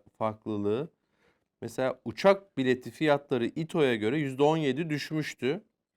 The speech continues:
tüik'e göre ise yüzde on dört artış var diyor. Hayırdır diyor. Uçak bileti fiyatları İstanbul'da alınınca ucuz, diğer illerde alınınca İstanbul'un ucuzluğunu da bastıracak şekilde çok mu pahalı?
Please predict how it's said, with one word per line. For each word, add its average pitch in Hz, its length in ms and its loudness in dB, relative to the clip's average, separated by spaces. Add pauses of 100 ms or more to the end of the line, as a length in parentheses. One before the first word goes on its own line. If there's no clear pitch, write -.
(580)
tüik'e 185 480 0
göre 110 320 2
ise 101 240 -6
yüzde 139 440 -4
on 165 280 4
dört 175 220 2
artış 160 480 2
var 90 260 -2
diyor. 78 180 -8 (920)
Hayırdır 143 580 2
diyor. 87 160 -2
Uçak 190 380 -2
bileti 127 260 -2
fiyatları 135 460 -2
İstanbul'da 147 640 -2
alınınca 131 500 0
ucuz, 123 460 -4 (640)
diğer 165 240 2
illerde 127 500 0
alınınca 127 440 0
İstanbul'un 147 680 -2
ucuzluğunu 135 580 -4
da 123 140 0
bastıracak 131 600 -2
şekilde 143 440 -6
çok - 260 -2
mu 110 140 -8
pahalı? 87 360 -2